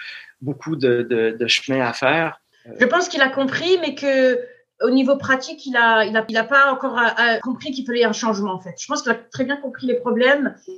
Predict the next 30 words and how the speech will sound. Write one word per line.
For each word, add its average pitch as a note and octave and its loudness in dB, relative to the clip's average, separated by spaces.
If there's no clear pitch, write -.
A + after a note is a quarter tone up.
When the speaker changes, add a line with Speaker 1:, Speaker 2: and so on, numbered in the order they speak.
Speaker 2:
Je D#3 -2
pense C#4 0
qu'il C4+ -4
sait C4+ -2
très - 2
bien C#4+ 2
comment B3+ 0
régler B3+ 2
ces - -2
problèmes C4 2
et A#3+ 0
qu'il B3 -4
ne A3+ 2
le A3 -4
fait A3 2
pas. - -4
Et G#3 4
je G#3+ 6
pense C4+ 2
que B3 -4
c'est A#3 -6
clairement B3+ 2
une C4 4
question B3 -4
financière. G#3+ -4
Ça, A3+ 2
c'est A3 -2
mon A3 4
opinion A3 2
personnelle. A3 2